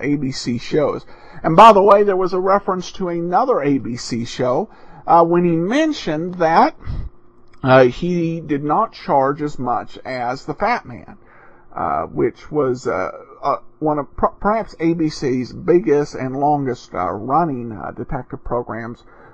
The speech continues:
uh, from nineteen forty-six to fifty-one. Um,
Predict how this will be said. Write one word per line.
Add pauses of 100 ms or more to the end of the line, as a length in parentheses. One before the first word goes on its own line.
(140)
uh,
from
nineteen
forty-six
to
fifty-one. (720)
Um,